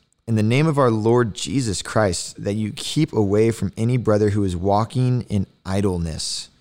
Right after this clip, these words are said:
and not in accord with the tradition that you received from us. For you ourselves, for you yourselves know how you ought to imitate us, because we were not idle when we were with you,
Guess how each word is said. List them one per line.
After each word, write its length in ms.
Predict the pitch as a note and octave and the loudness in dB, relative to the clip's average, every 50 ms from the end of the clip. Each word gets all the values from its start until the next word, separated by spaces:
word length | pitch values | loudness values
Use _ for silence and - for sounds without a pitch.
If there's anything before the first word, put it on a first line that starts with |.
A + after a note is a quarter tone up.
| _ _ _ _ _ _ _ _ | _ _ _ _ _ _ _ _
and 200 | - G#2 G#2 G2+ | -4 0 0 2
not 220 | G2+ G#2 A2+ A#2 | 2 2 2 0
in 120 | - B2+ A#2 | 0 0 -2
accord 420 | G#2+ - - - A2+ A2+ A2+ A2 | -2 -2 0 2 4 4 4 4
with 140 | G2+ G#2 - | 2 -2 -4
the 80 | - G2 | -4 -4
tradition 560 | - - G2+ F2+ E2 G2 F#2 - - G#2 F#2+ | -4 -6 -6 -4 -2 -2 -2 -2 -2 -2 -2
that 120 | F#2 - | -2 -4
you 160 | F2 F2+ F2+ | -4 -4 -4
received 440 | F2+ F2 - - - F#2+ F2+ F2 E2 | -4 -4 -6 -6 -6 -4 -4 -4 -6
from 280 | D#2+ - - F2 E2 - | -8 -10 -8 -8 -8 -8
us. 400 | - E2+ D#2+ - - - - - _ _ _ _ _ _ _ _ _ _ _ _ _ _ | -8 -8 -8 -8 -10 -10 -12 -14 _ _ _ _ _ _ _ _ _ _ _ _ _ _
For 140 | - - G#2 | -6 -4 -2
you 440 | G2 F#2 G2+ A#2 B2+ C3 - - - - | -2 0 2 2 2 2 2 -2 -4 -4
ourselves, 840 | G#2 F#2 F2 - - - G2+ G2 G2 G2+ G2+ G2+ G2+ - - - _ _ _ | -4 -4 -4 -4 -4 -2 0 2 2 2 0 -2 -4 -8 -12 -16 _ _ _
for 120 | _ - A#2 | _ -2 -2
you 180 | G#2 - C3 | 2 2 2
yourselves 580 | B2 B2 A#2 G#2+ - - A2 G2+ G2 F#2+ F#2 - - - - - - _ _ - | 2 2 2 0 0 2 2 2 2 0 -2 -6 -12 -20 -20 -20 -20 _ _ -10
know 560 | - G#2+ A2 A#2+ B2+ C#3+ D3+ D#3 D#3+ E3 E3+ - _ _ _ _ _ _ | -4 0 2 4 6 6 4 4 2 0 -2 -6 _ _ _ _ _ _
how 120 | - A2+ | 0 0
you 180 | G#2+ G#2 G#2 - _ | 2 2 0 -2 _
ought 240 | - A2+ A#2 - - | 0 0 0 0 -4
to 140 | - - - | -8 -10 -8
imitate 400 | - G2 G#2 G2 - - - - | -4 -4 -4 -2 -2 -4 -6 -6
us, 400 | - - - - - - - - - _ _ | -8 -10 -10 -10 -10 -10 -12 -14 -16 _ _
because 300 | - - - A#2 G#2 G2+ | -20 -8 -4 -2 -2 0
we 120 | G2 G#2+ G#2+ | 0 0 0
were 180 | G#2 G#2 G#2 | 2 2 2
not 380 | G2 F#2 F2+ F#2 G2+ G2 - - - | 2 2 2 0 -2 -2 -4 -8 -8
idle 380 | E2+ F2 F2+ E2+ - - - - _ _ _ _ _ _ _ _ _ _ _ _ _ _ _ | -6 -4 -4 -6 -6 -8 -12 -16 _ _ _ _ _ _ _ _ _ _ _ _ _ _ _
when 200 | F#2 G2 F#2+ F#2+ | -6 -2 -2 0
we 80 | F#2+ F#2+ | 0 0
were 100 | F#2 F2+ | 0 0
with 280 | F2+ F#2 F#2 E2 - | 0 -2 -2 -4 -6
you, 160 | - - A#1+ | -10 -10 -10